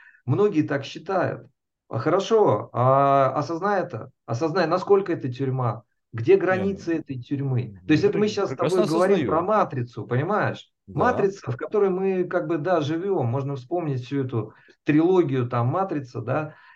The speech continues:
Speaker 1: и
Speaker 2: Мгм.
Speaker 1: там даже еще больше уже, еще один, по-моему. Вот,
Speaker 2: Да, но ты
Speaker 1: и
Speaker 2: помнишь, что произошло с Нео, когда он вышел из «Матрицы»? Где он оказался? Он оказался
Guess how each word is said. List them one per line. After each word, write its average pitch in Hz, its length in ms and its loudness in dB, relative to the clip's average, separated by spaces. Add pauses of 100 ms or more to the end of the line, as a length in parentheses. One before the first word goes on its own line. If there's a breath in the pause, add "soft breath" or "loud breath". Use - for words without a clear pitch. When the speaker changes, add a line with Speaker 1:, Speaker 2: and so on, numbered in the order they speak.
(360 loud breath)
Speaker 1:
и 117 80 0
Speaker 2:
Мгм. 117 40 2
Speaker 1:
там 131 240 2
даже 131 260 4
еще 135 200 -4
больше 131 340 -2
уже, 104 120 -8
еще 120 240 -2
один, 104 200 -2
по-моему. 98 340 -10 (460 loud breath)
Вот, 160 400 2 (120)
Speaker 2:
Да, 151 180 4
но 165 100 6
ты 156 100 6
Speaker 1:
и - 0 -
Speaker 2:
помнишь, 269 300 6
что - 160 4
произошло 156 500 2
с - 120 -8
Нео, 139 340 -2
когда 120 240 -4
он 117 100 -4
вышел 120 280 -6
из 113 100 -8
«Матрицы»? 104 520 -4 (680)
Где 156 200 6
он 131 120 2
оказался? 123 500 0
Он 170 80 0
оказался 147 640 -2